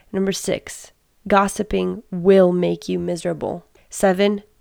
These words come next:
every day is a new day, and God's mercies are new with it. Eight, this quote, "This too will pass,"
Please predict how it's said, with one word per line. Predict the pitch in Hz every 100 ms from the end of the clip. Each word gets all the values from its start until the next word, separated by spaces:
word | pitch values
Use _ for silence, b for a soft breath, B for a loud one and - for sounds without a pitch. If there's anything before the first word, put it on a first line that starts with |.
| _
every | 196 190 226
day | 202 196
is | 196
a | 196
new | 180 170
day, | 165 160 156 170 -
and | 185 180
God's | 165 165 175 185
mercies | 190 170 156 175 170 - -
are | 175
new | 170 165 170
with | 156 170 -
it. | - - _
Eight, | 185 165 202 - - _ _
this | - 180 -
quote, | - 262 196 196 - - _ _
"This | 175 175 233 -
too | - 240 220
will | 190
pass," | 175 202 190 - - -